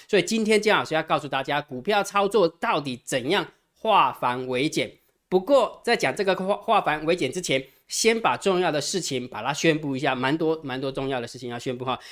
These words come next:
来，首先第一件事情，当然就是十一月份台指期的法人换张成本。如果假设你还不知道的话，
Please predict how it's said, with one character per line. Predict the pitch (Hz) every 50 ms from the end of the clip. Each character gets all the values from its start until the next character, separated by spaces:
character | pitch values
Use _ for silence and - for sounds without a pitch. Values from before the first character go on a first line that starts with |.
| - -
来， | 151 170 190
首 | - 160 160
先 | 233 254 247
第 | 247 254
一 | 247
件 | 233 247 226
事 | 233 214
情， | - 214 208
当 | 196 208 208
然 | 185 180
就 | 202 202
是 | 196
十 | 190 - - 165
一 | 202 214 220
月 | 220 220 202
份 | 214 214 185
台 | 175 156 170 190
指 | 175 147
期 | 127 - 139 131
的 | 143 143
法 | 143 139 131
人 | 131 135 143
换 | 175 185 190
张 | 196 196 196
成 | 196 190 202 208
本。 | 214 170 170 180 190 190 - - _ _ _ _
如 | 160 175 233 247
果 | - 202 156
假 | 143 147
设 | 131 196 202
你 | 165 139 120
还 | - - 120 120
不 | - _ -
知 | 156 - 151 139
道 | - 156 147
的 | 127 127
话， | 131 143 131 117